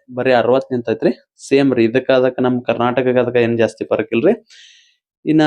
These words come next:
ಅದೇ ರೀತಿ ಇ ಡಬ್ಲ್ಯೂ ಎಸ್, ಒ ಬಿ ಸಿ ಐವತ್ತೈದು ರೀ, ಇ ಡಬ್ಲ್ಯೂ ಎಸ್ ನಲವತ್ತು, ಎಸ್ ಸಿ ನಲವತ್ತೊಂಬತ್ತು, ಎಸ್ ಟಿ ನಲವತ್ಮೂರು ರೀ. ಸ್ವಲ್ಪ ಎಸ್ ಟಿ ಕಡಿಮೆ ನಿಲ್ತೈತ್ರಿ.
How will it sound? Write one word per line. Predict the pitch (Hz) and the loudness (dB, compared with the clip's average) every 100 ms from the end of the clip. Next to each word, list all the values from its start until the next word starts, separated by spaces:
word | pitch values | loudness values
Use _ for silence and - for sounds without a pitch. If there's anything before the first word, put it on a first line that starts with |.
| 139 | 2
ಅದೇ | 127 139 | 2 2
ರೀತಿ | 139 131 147 147 | 2 0 0 2
ಇ | 127 131 | 4 2
ಡಬ್ಲ್ಯೂ | 131 123 127 | 2 2 2
ಎಸ್, | 127 123 - 139 | 2 0 -6 -2
ಒ | 127 123 | 2 2
ಬಿ | 131 | 2
ಸಿ | 139 - 151 151 - | 2 2 0 0 -2
ಐವತ್ತೈದು | 113 127 123 120 120 | 2 2 2 0 2
ರೀ, | 151 151 _ - | 2 -2 _ -8
ಇ | 135 139 | -2 2
ಡಬ್ಲ್ಯೂ | 131 127 131 | 2 2 2
ಎಸ್ | 127 - 143 | 0 0 0
ನಲವತ್ತು, | 127 113 113 120 120 156 165 _ - _ _ - | 2 2 2 0 0 -2 -2 _ -20 _ _ -2
ಎಸ್ | 123 120 | -2 0
ಸಿ | - 151 | 0 2
ನಲವತ್ತೊಂಬತ್ತು, | 131 117 123 117 117 117 117 165 160 _ - | 4 2 0 -2 0 -2 0 -2 -2 _ -8
ಎಸ್ | 127 123 | -6 -6
ಟಿ | - 160 | -2 0
ನಲವತ್ಮೂರು | 123 110 - 110 107 | 0 -2 -2 -2 0
ರೀ. | 113 - _ _ - | -2 -4 _ _ -8
ಸ್ವಲ್ಪ | 127 127 | -6 -2
ಎಸ್ | 117 - | -4 -2
ಟಿ | 139 | -4
ಕಡಿಮೆ | - 117 139 | 0 2 2
ನಿಲ್ತೈತ್ರಿ. | 139 117 113 110 180 | 2 0 -4 0 0